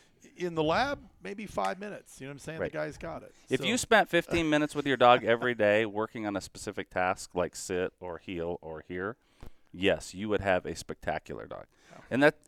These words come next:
Speaker 2: <laughs> I get it a lot, too, that I, "I want you to do it, I just don't have the time." I'm like, "Yes, you do.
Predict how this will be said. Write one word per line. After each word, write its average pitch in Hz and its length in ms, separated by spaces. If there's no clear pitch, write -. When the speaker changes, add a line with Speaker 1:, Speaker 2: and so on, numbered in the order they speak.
Speaker 2:
<laughs> - 560
I 151 100
get 151 220
it 151 100
a 127 40
lot, 123 260
too, 147 180
that 104 180
I, 123 100
"I 123 60
want 131 160
you 127 80
to 120 100
do 110 100
it, 104 80
I 104 60
just 98 160
don't 95 140
have 90 100
the - 80
time." 78 220
I'm 120 120
like, 113 140
"Yes, 190 220
you 143 80
do. 117 140